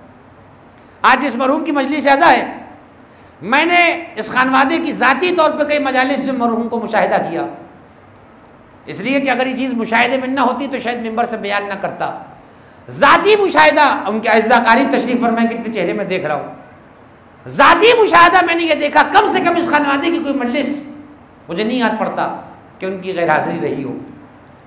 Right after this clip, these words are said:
और ये तवातुर ये बता रहा है कि सिर्फ इस खानवादे की मजलिस नहीं, बल्कि हर मजलिस में हाजिर होना उनकी इबादत थी,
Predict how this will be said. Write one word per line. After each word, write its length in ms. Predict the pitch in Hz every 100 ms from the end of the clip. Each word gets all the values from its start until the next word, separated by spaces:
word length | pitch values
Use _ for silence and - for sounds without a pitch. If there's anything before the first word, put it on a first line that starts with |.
| - -
और 580 | 165 196 196 - - - - 185
ये 80 |
तवातुर 580 | 240 254 277 320 - 494
ये 180 | 453 453
बता 280 | 370 349 330
रहा 160 | 302
है 320 | 254 233 - - - - - - -
कि 100 | 240
सिर्फ 340 | 240 269 -
इस 240 | 254 233 208
खानवादे 440 | 214 220 220 226
की 140 | - 277
मजलिस 440 | 233 233 226 -
नहीं, 220 | 254 254
बल्कि 280 | 226 226 220
हर 120 | 202 196
मजलिस 360 | 196 202 254 -
में 120 | 202
हाजिर 300 | 185 190 202
होना 240 | 165 202
उनकी 280 | 190 180 175
इबादत 400 | 165 143 147 -
थी, 360 | - - -